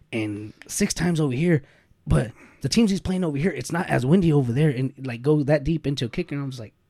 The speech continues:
"Damn, like, I won't do that." Oh, that's Will Lutz.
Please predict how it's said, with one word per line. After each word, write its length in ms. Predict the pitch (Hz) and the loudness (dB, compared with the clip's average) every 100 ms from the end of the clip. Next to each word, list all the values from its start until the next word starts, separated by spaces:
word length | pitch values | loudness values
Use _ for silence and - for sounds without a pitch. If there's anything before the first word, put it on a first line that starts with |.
| _ | _
"Damn, 320 | 127 147 101 - | -12 -12 -12 -14
like, 200 | 104 - _ | -16 -16 _
I 180 | 151 | -2
won't 400 | 233 - 95 - | -2 -2 -10 -14
do 120 | 95 123 | -4 -2
that." 160 | 156 - 175 - _ _ - | -2 -4 -4 -6 _ _ 6
Oh, 320 | 214 160 - - | 8 8 4 4
that's 220 | 190 - | 4 6
Will 160 | 220 220 | 8 8
Lutz. 340 | 226 254 - | 8 2 -4